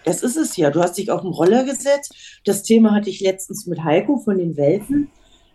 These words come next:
Da hat er gesagt, „Wie bist du eigentlich damals zu uns gekommen?“ Da war eine Party in Braunschweig und auf einmal stand ich vor der Tür.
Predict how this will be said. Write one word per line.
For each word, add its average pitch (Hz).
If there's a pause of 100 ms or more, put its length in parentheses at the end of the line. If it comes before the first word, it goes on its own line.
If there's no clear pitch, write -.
Da 175
hat 180
er 185
gesagt, 185
„Wie 190
bist 180
du 185
eigentlich 175
damals 175
zu 320
uns 330
gekommen?“ 175
Da 196
war 156
eine 156
Party 190
in 170
Braunschweig 175
und 175
auf 165
einmal 180
stand 185
ich 180
vor 180
der 170
Tür. 294